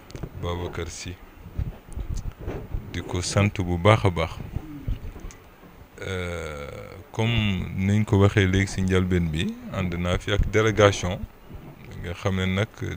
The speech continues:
dañu wax ne délégation bu restreinte la. Xam nga yoon yi dafa xat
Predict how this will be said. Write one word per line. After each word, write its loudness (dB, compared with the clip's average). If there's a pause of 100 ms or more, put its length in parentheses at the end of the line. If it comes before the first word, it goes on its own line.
dañu 0
wax 2
ne 0
délégation 2
bu 8
restreinte 6
la. -6 (1000)
Xam -6
nga 0
yoon -2
yi 0
dafa 2
xat 2